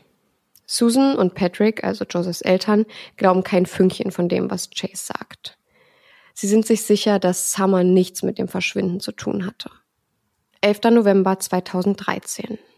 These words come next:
neun Uhr achtundfünfzig. Neun eins eins, Sie sprechen mit dem Notruf. Auf der anderen Seite der Leitung meldet sich ein Motorradfahrer, der in der Wüste nahe Victorville, California,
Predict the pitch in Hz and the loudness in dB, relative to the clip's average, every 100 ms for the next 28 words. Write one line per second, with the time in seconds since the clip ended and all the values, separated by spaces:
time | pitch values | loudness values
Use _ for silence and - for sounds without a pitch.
0 | _ 190 180 180 185 190 190 - 202 208 | _ 0 2 2 0 -4 -4 -6 -6 -4
1 | 196 196 - - - - - _ _ _ | -6 -6 -8 -14 -14 -18 -20 _ _ _
2 | _ _ _ 202 202 214 - - 180 185 | _ _ _ 0 2 2 0 2 2 2
3 | 196 - 180 196 190 196 185 180 - 180 | -2 -4 -2 0 2 2 2 0 -4 -10
4 | 240 - _ _ _ _ _ _ _ _ | -10 -14 _ _ _ _ _ _ _ _
5 | _ _ _ 220 208 202 208 220 226 214 | _ _ _ -2 0 4 6 6 6 4
6 | 214 226 208 185 180 196 196 190 185 185 | 4 2 4 4 2 2 4 4 2 0
7 | 196 - 190 190 185 - 240 196 - 180 | -4 -2 0 2 0 0 0 0 -2 -4
8 | 180 185 196 196 185 196 190 214 262 - | -2 0 0 0 2 2 2 0 0 2
9 | 240 214 202 190 214 - 190 180 180 185 | 4 4 2 2 -2 -2 -4 0 -2 -2
10 | - 185 - 202 196 190 196 | -2 -4 -4 0 2 4 2